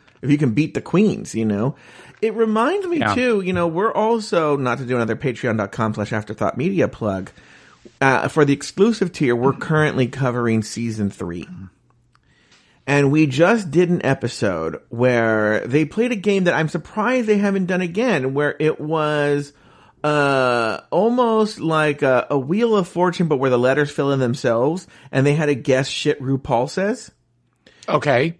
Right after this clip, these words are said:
Speaker 1: And they had a buzz in first. As the letters pop up on the screen, the first one to buzz in and finish the phrase, which is funny 'cause it's the first time we see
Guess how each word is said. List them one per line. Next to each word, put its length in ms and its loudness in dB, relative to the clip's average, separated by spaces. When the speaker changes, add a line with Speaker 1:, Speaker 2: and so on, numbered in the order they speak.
Speaker 1:
And 580 2
they 80 2
had 100 4
a 40 4
buzz 280 2
in 100 0
first. 240 0
As 100 -4
the 80 4
letters 320 2
pop 300 -2
up 120 -4
on 120 4
the 60 2
screen, 260 0
the 160 2
first 180 -4
one 60 -2
to 60 2
buzz 260 0
in 80 0
and 100 -2
finish 240 -4
the 100 -10
phrase, 600 0
which 180 2
is 100 0
funny 240 2
'cause 140 2
it's 80 -6
the 80 2
first 560 -2
time 240 2
we 140 0
see 600 -2